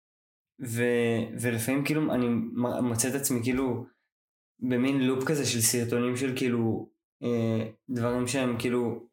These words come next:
אנשים שנחטפו, חיילים שמתו, שנרצחו, כאילו.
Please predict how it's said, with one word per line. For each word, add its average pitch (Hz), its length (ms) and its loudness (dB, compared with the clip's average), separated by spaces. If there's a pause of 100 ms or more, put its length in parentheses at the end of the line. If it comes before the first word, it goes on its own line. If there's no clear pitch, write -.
(100)
אנשים 135 340 0
שנחטפו, 131 960 0 (760)
חיילים 131 440 2
שמתו, 127 920 2
שנרצחו, 120 1000 0 (540)
כאילו. 117 180 0